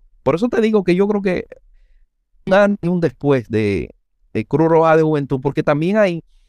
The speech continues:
la gente comenzó a ver el trabajo de, de Cruz Roja Juventud, porque inclusive tú salías fuera de la Cruz Roja y la gente no sabía lo que era Juventud. O sea, para,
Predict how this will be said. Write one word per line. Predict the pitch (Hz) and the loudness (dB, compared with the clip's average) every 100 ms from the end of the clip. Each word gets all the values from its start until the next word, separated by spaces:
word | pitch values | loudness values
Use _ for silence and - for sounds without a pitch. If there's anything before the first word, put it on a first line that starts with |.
| _ - | _ -4
la | 151 | -4
gente | 147 175 196 | -2 -4 -2
comenzó | 196 180 - - 208 | -2 -2 -6 -2 2
a | 180 | 4
ver | 165 233 190 | 4 2 2
el | 143 | -2
trabajo | 143 139 135 131 120 | 0 2 2 0 -2
de, | 113 - | -2 -4
de | 117 113 | -6 -4
Cruz | 139 | -2
Roja | 151 147 | -2 -2
Juventud, | 147 139 127 233 - _ _ _ - | -2 -6 -6 -8 -8 _ _ _ -6
porque | 165 165 156 - - | -4 0 -2 -2 -8
inclusive | 165 165 147 226 185 | -8 -4 -2 0 0
tú | - 214 | -2 -4
salías | 247 226 180 147 127 - - _ _ _ | 0 0 0 0 -2 -6 -20 _ _ _
fuera | - 147 160 147 117 - _ _ _ - _ _ _ _ - | -8 0 2 2 0 -6 _ _ _ -20 _ _ _ _ -10
de | 131 147 | -2 0
la | 139 | 0
Cruz | 160 170 | 0 2
Roja | 156 131 131 - _ | 2 0 -4 -10 _
y | 143 | -2
la | 156 | 0
gente | 147 165 180 | 0 0 -2
no | 180 | -2
sabía | 170 131 208 | -2 0 0
lo | 160 117 | -2 0
que | |
era | 120 117 | 0 0
Juventud. | 110 98 - 64 | -2 -4 -8 -12
O | _ _ _ _ _ _ _ - - - - | _ _ _ _ _ _ _ -20 -20 -14 0
sea, | 127 | 0
para, | 123 143 | 2 2